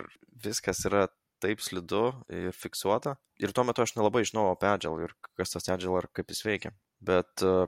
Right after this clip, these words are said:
paskui susipažinus daugiau su Agile, žiūriu, taigi čia yra taip elementaru, kad antras principas sako,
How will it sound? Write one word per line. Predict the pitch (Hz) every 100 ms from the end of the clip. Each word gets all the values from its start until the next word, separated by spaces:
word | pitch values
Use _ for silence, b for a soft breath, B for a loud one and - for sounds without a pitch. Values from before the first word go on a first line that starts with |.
| -
paskui | 95 - 120
susipažinus | 104 - 92 101 98
daugiau | 92 101 101
su | 92
Agile, | 101 117 90
žiūriu, | - 101 101 -
taigi | 92 107
čia | - 101
yra | 95
taip | - 113 -
elementaru, | 92 87 90 90 95 95
kad | 85 - _ -
antras | 101 - -
principas | 98 101 - - -
sako, | 90 95